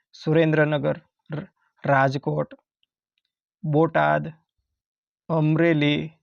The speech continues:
અને ભાવનગરમાં વરસાદી માહોલ રહેવાની સંભાવના કરવામાં આવી છે. ઉપરાંત મધ્ય ગુજરાત અને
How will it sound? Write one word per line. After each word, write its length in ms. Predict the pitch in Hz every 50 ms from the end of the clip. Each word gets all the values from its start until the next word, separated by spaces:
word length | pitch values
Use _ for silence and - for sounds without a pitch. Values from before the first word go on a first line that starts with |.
| _ _ -
અને 260 | - 156 180 180 180 175
ભાવનગરમાં 880 | 127 - 131 127 131 143 147 151 139 160 156 156 175 185 170 143 143 151 - _ _ _ _ _ _ _ _ -
વરસાદી 640 | 147 135 131 139 135 120 - - - 165 160 160 175
માહોલ 320 | 170 160 147 127 147 156 151
રહેવાની 380 | 143 147 143 143 151 160 165
સંભાવના 680 | 160 - 151 139 131 143 139 139 143 151 156 151 135 120 _ _ _ _ _ _ _ _ _ _ _ _ _ _ _ _ _ -
કરવામાં 500 | - 156 151 143 151 156 160 156 147 135
આવી 200 | 131 131 139 131
છે. 300 | - - - 135 127 - _ _ _ _ _ _ _ _ _ _ _ _ _ _ -
ઉપરાંત 560 | 170 165 160 - 170 180 185 190 180 160 -
મધ્ય 420 | 160 156 151 151 143 131 - 170
ગુજરાત 560 | 151 143 147 139 147 151 156 160 156 160 _ _ _ _ _ _ _ _ _ _ _ _ _ _ _ _ _ _ _ _ _ _ _ _ _ _ _ _ _ _ _ _ _ _ _ _ _ _ _ _ _ _ _ -
અને 420 | 165 156 160 165 160 143 139 139